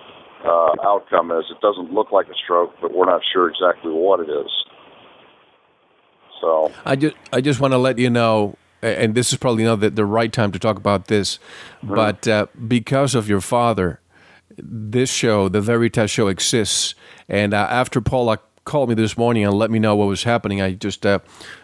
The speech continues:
Speaker 2: felt compelled to call you, and I will pass this along to everybody so that,
Speaker 1: Huh.
Speaker 2: uh, more people around the world can think of your father, and hopefully, uh, if,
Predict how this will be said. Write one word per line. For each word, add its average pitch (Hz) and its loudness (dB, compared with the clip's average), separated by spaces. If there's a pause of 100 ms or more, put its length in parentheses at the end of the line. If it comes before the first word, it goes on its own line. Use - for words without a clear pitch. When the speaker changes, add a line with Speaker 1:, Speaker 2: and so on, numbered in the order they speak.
(100)
Speaker 2:
felt 127 0
compelled 117 4
to 98 -4
call 127 -2
you, 107 2
and 101 0
I 110 2
will 107 0
pass 127 -2
this 117 -2
along 113 0
to 107 -2
everybody 98 0 (300)
so 107 0
that, 101 0
Speaker 1:
Huh. 110 0
Speaker 2:
uh, 101 0 (240)
more 117 0
people 120 0
around 110 2
the 110 2
world 107 0
can 104 0
think 117 0
of 98 -2
your 95 -4
father, 107 -2
and 95 -4
hopefully, 113 0 (480)
uh, 98 0
if, - -4